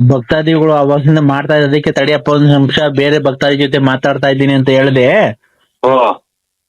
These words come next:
Speaker 1: ಈಗ ಎಲ್ಲ ಪೂಜೆ ಮಾಡ್ ಕಳ್ಸಿದೀನಿ, ನಿನ್ಗೇನಿಲ್ಲ, ಇನ್ನ ಕರೆಕ್ಟ್ ಐದು ದಿವಸದಲ್ಲಿ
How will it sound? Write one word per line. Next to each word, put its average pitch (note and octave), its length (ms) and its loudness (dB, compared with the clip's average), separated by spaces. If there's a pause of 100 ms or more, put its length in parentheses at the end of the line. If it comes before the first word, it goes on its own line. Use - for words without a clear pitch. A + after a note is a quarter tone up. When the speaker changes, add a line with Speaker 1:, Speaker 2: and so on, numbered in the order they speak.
(720)
Speaker 1:
ಈಗ D#3+ 240 0
ಎಲ್ಲ E3+ 400 2
ಪೂಜೆ F#3 320 0
ಮಾಡ್ F3+ 280 0
ಕಳ್ಸಿದೀನಿ, F#3 560 0
ನಿನ್ಗೇನಿಲ್ಲ, F3+ 680 2
ಇನ್ನ D#3+ 260 2
ಕರೆಕ್ಟ್ E3 420 -2
ಐದು F#3 360 0
ದಿವಸದಲ್ಲಿ F3+ 580 0